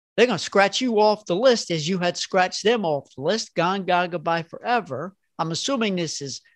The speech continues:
a prospect you want back, an unclient you want back. You want their business, or else you wouldn't be doing this.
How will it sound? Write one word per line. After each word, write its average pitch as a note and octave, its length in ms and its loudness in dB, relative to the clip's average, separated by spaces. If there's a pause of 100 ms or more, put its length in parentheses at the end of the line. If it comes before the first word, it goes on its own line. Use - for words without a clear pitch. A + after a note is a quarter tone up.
(240)
a A#2+ 100 -8
prospect D3 640 0
you F3+ 140 -4
want F#3 260 0
back, A3+ 400 2
an C#3+ 120 -6
unclient D#3+ 600 -4
you G#3+ 140 -2
want A#3+ 320 0
back. C4 380 2
You F3+ 140 -4
want C4+ 260 -4
their G3+ 100 -2
business, A#3+ 580 -6 (400)
or F#3 80 2
else A3 160 0
you G3+ 80 -4
wouldn't G#3+ 160 0
be D#3+ 80 -4
doing D#3+ 280 0
this. C#3 260 -14